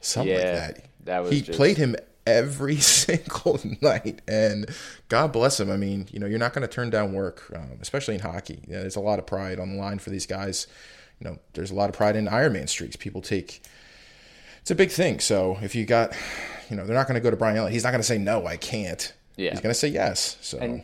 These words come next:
Speaker 2: like you said, he's been the better goalie, so you have to give your team the best chance to win. But
Speaker 1: Yeah.
Speaker 2: as we know, like you said, if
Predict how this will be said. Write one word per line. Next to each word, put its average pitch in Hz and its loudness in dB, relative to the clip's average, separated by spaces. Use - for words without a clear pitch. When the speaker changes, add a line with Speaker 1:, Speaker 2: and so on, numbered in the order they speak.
Speaker 2:
like 139 2
you 143 -2
said, 95 -2
he's 98 -8
been 104 -8
the 98 -6
better 95 0
goalie, 85 -4
so - -14
you 85 -10
have 82 -6
to - -14
give 85 -8
your 85 -10
team - -16
the 85 -14
best 80 -8
chance 82 -14
to - -14
win. 87 -14
But 78 -8
Speaker 1:
Yeah. 76 -12
Speaker 2:
as - -4
we 92 -8
know, 87 -4
like 87 -6
you 82 -10
said, 87 -6
if 95 -2